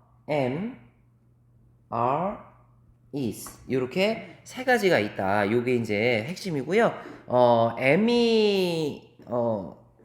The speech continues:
비동사, am을 쓸 때는 주어는 일 인칭, 즉 I가 되겠죠. 그 다음에 are를 쓸 때는 주어는 이 인칭 혹은 복수라고 했습니다. 이 인칭이니까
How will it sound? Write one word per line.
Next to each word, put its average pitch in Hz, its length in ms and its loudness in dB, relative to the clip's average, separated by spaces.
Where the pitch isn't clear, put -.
비동사, 160 720 -2
am을 185 260 4
쓸 190 220 -6
때는 196 400 -2
주어는 170 600 -4
일 220 120 -2
인칭, 180 360 -2
즉 208 280 0
I가 147 400 4
되겠죠. 110 480 -4
그 - 80 -14
다음에 135 560 0
are를 180 380 2
쓸 147 200 -6
때는 185 440 -4
주어는 139 580 -2
이 190 160 -4
인칭 190 480 -4
혹은 208 340 -2
복수라고 139 920 0
했습니다. 135 840 -2
이 156 180 -4
인칭이니까 196 840 0